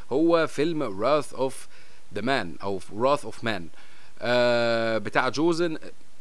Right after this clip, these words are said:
جو-، جوزن، بتاع جيسون ستيثم. معلش يا جماعه اعذروني لو هتلاقيني بهبل وانا بتكلم غصب عني، لان انا لسه حرفيًا بجد بدون مبالغه ده الفيديو النهارده رقم تسعة.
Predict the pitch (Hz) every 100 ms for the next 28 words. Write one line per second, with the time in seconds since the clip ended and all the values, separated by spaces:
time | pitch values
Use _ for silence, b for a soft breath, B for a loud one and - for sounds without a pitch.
0 | - - 113 - 92 107 110 90 82 82
1 | 92 104 107 131 165 160 180 147 117 156
2 | 139 110 98 101 151 160 147 160 131 110
3 | 127 175 165 127 - 135 160 127 127 147
4 | 143 135 151 127 - 151 175 131 147 143
5 | 131 143 175 165 131 139 143 143 - -
6 | - 110 107 - - - 165 185 170 117
7 | 139 135 113 110 139 185 170 170 180 196
8 | 220 - b b b b 120 120 175 208
9 | - 139 135 123 127 185 135 123 117 117
10 | 117 131 185 180 160 147 180 190 190 185
11 | - - - - - - - - - -
12 | - 160 156 90 87